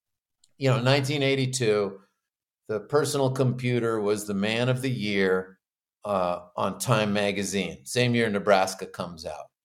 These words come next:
Like, the first, uh, Macs, I can't remember what year they came, but it was a few years after. So it, Nebraska is right at the edge of this shitstorm that's coming. Uh,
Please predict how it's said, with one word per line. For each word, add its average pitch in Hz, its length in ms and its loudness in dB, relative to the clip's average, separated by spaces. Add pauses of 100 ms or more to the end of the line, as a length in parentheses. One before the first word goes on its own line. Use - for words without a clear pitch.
(260)
Like, 107 240 0 (300)
the 127 60 -2
first, - 800 2 (420)
uh, 120 220 2
Macs, 123 800 -2 (340)
I 113 120 -4
can't 123 260 -2
remember 104 240 0
what 101 220 0
year 107 180 0
they 98 160 0
came, 135 360 -4
but 98 60 0
it - 20 0
was 95 120 -4
a - 60 -8
few 139 220 0
years 123 300 4
after. 120 600 -2 (400)
So 123 460 2 (220)
it, 175 120 -10 (240)
Nebraska 196 500 2
is 151 100 2
right 214 680 4
at 175 180 4
the 156 180 -6
edge 147 420 2
of 107 160 -6
this 104 280 -4
shitstorm 95 1200 -2
that's 82 200 -8
coming. 82 380 -2 (680)
Uh, 92 320 2